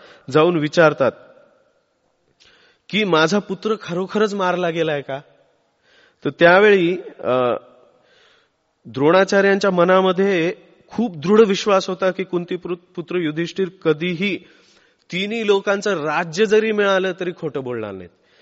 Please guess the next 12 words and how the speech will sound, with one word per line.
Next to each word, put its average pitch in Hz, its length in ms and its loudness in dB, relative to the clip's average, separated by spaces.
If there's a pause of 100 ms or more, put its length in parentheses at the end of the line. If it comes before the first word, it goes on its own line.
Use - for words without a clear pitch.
(200)
तर 151 40 0
इथे 156 220 0
वर्णन 180 320 0
येतं, 180 200 -4
"स्थिरा 185 480 0
बुद्धिर 180 400 -4
ही 180 140 -6
द्रोणस्य 180 640 -8
न 170 140 -4
पार्थो 170 540 -2
वक्षते 160 680 -6 (360)
अनृतम." 180 720 -2